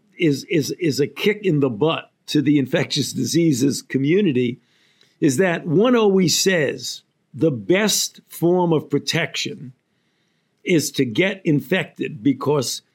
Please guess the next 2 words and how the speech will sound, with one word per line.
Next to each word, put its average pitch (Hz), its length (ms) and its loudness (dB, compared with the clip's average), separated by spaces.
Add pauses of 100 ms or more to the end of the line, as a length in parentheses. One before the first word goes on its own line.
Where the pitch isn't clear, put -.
(240)
infection-induced 175 2000 0
immunity 147 800 2